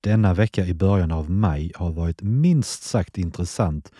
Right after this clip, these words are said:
när det gäller Sveriges framtida digitalisering för den offentliga sektorn. Flera myndigheter höjer rösten och börjar titta på alternativ till amerikanska molntjänster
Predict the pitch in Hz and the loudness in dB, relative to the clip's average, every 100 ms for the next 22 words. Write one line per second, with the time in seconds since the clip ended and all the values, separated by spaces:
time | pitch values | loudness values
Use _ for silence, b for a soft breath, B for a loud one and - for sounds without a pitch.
0 | B B 101 87 95 87 85 - 113 85 | B B -2 0 2 0 -2 0 2 2
1 | 80 - 104 113 123 - 80 78 73 82 | -2 -4 0 0 0 -4 -4 -4 -6 -4
2 | 85 87 87 - 143 76 76 82 - 87 | -4 -2 -4 0 0 0 -4 -10 -6 -4
3 | 82 82 - 98 78 76 78 98 - - | -2 -4 -2 -2 -2 -8 -8 -8 -10 -16
4 | 76 - _ _ _ _ _ _ _ _ | -18 -18 _ _ _ _ _ _ _ _
5 | _ _ _ - 117 101 104 120 113 95 | _ _ _ 2 4 6 6 6 6 4
6 | 104 113 104 104 113 98 - 95 95 - | 2 4 4 4 2 0 -2 0 0 -2
7 | 98 107 107 120 - - 139 131 147 147 | -2 0 0 -2 -4 0 2 2 0 -2
8 | - 120 85 - 101 110 - 117 90 98 | 2 2 2 0 0 0 2 0 2 0
9 | 98 113 123 - 80 - - 87 | 2 2 0 -2 -4 -4 -4 -4